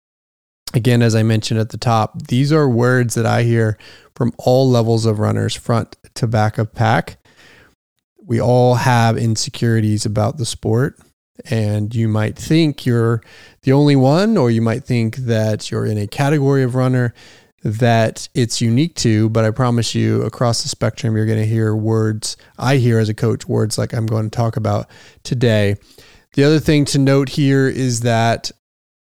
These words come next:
the goal isn't to try to completely silence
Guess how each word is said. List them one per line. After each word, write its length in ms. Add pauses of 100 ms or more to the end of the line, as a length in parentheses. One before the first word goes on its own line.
the 80
goal 380
isn't 500 (240)
to 140
try 320
to 80
completely 720
silence 920